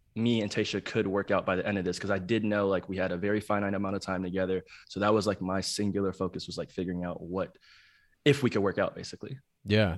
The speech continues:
Speaker 2: that season too. I mean, we'll get into that season, <clears throat> obviously, but that was one of the, in my opinion,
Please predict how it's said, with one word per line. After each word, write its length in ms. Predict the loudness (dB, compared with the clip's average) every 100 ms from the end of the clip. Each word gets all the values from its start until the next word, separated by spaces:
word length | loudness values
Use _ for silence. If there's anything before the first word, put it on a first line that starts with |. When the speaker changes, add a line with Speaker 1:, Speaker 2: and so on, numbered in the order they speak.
| 4
Speaker 2:
that 200 | 4 4
season 300 | 2 0 -2
too. 180 | 2 4
I 20 |
mean, 180 | 6 6
we'll 100 | 6
get 180 | 6 6
into 240 | 4 4
that 180 | 2 4
season, 280 | 4 4 4
<clears throat> 0 |
obviously, 420 | 2 2 0 -2
but 120 | 2
that 140 | 2 4
was 160 | 4
one 140 | 4 4
of 60 |
the, 200 | 4 2 0
in 100 | 2
my 140 | 6 6
opinion, 380 | 4 2 2